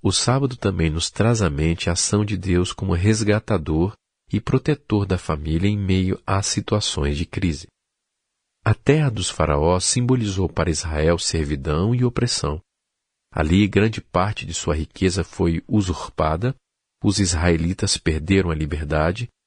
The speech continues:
foram forçados a trabalhar além das próprias forças e seus filhos foram atirados ao rio Nilo.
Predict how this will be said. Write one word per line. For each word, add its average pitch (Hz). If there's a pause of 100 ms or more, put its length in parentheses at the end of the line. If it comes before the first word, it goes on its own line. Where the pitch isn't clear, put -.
(200)
foram 117
forçados 110
a 80
trabalhar 80
além 98
das 107
próprias -
forças - (440)
e 120
seus 139
filhos 147
foram 92
atirados 87
ao 85
rio 82
Nilo. 76